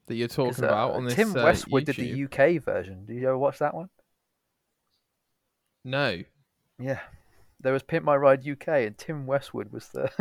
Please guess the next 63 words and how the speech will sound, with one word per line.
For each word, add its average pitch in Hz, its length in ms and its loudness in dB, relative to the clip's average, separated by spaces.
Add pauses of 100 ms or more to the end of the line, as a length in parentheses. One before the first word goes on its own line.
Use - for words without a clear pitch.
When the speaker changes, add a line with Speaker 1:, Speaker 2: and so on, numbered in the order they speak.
Speaker 2:
<laughs> 302 200 4
was - 300 0
the 233 200 2
host - 320 -2
of - 120 -14
it. - 100 -10 (640)
My 127 60 -16
Speaker 1:
Interesting. 139 320 4
Speaker 2:
dad's 151 300 12
gonna 139 160 8
laugh 139 240 8
so 135 260 4
hard 123 260 6
at - 80 -2
that 104 180 0
one, 104 120 -8
I 107 60 -10
can 117 140 -10
already 107 300 -6
tell. 104 220 -10 (380)
Speaker 1:
<laughs> - 0 - (1200)
Very 135 280 12
Speaker 2:
Oh, 110 60 -2
Speaker 1:
good. 117 300 6
Speaker 2:
God. 110 260 0 (400)
Speaker 1:
So 208 260 4 (120)
I 190 100 6
assume 202 380 4
the 170 80 4
main 175 300 6 (100)
core 165 220 2
of 147 40 -2
the 147 60 0
game 147 260 0
was 135 220 -2
modifying 139 500 0
your 123 80 -4
car 123 300 0
then, 73 240 -8
no? 110 120 -2
Speaker 2:
Yeah, 143 280 6
I - 60 6
Speaker 1:
Like 135 100 2
Speaker 2:
probably. 110 500 -4
You 131 100 -6
probably 139 220 0
got, 127 140 2
like, - 180 -2
a, 104 520 0
a, - 40 -4
a - 40 -12
car, 104 480 0
and 104 100 -8
it - 80 -12
came 104 260 -10
in, 101 80 -8
and 101 180 -12
you 104 80 -16
probably 98 240 -8
modified 92 500 -6
it - 140 -10
to 101 100 -20
look, 90 140 -12